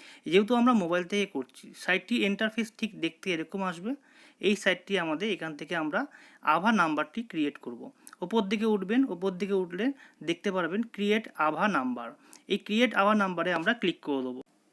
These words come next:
ক্লিক করে দেওয়ার পর আমাদের পরের পেজে নিয়ে চলে আসবে। পরের পেজে আমরা দেখতে পারবো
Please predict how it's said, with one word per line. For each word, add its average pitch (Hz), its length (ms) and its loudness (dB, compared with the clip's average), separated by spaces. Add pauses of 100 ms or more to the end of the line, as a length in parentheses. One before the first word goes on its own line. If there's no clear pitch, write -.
(100)
ক্লিক 214 220 4
করে 233 220 6
দেওয়ার 226 220 6
পর 220 240 6
আমাদের 185 340 6
পরের 185 280 6
পেজে 196 200 2
নিয়ে 196 100 2
চলে 160 220 2
আসবে। 151 220 0
পরের 202 320 4
পেজে 220 140 2
আমরা 226 160 6
দেখতে 180 300 0
পারবো 180 200 2